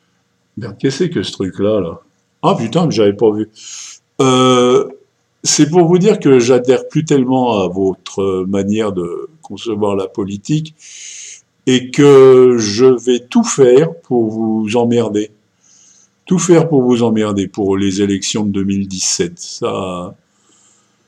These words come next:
faut pas compter sur, euh, moi. Si je me demande, je me demande combien, combien vous touchez pour faire le lit du Front National. Vous devez toucher des thunes, c'est pas possible d'être aussi con. Ou alors vous le faites exprès, c'est une maladie, on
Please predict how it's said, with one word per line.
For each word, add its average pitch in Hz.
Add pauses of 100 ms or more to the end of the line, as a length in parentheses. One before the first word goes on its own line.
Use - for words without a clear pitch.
(360)
faut -
pas 139
compter 131
sur, 120
euh, 104 (100)
moi. 107 (160)
Si -
je 135
me 165
demande, 170
je 120
me 131
demande 147
combien, 160 (1120)
combien 160
vous 135
touchez 160
pour 139
faire 143
le 113
lit 131
du 127
Front 123
National. 110
Vous 98
devez 95
toucher 95
des 127
thunes, 151
c'est -
pas 95
possible 123
d'être 98
aussi 107
con. 160 (520)
Ou 107
alors 123
vous 104
le 95
faites 95
exprès, 135
c'est 139
une 95
maladie, 120
on 104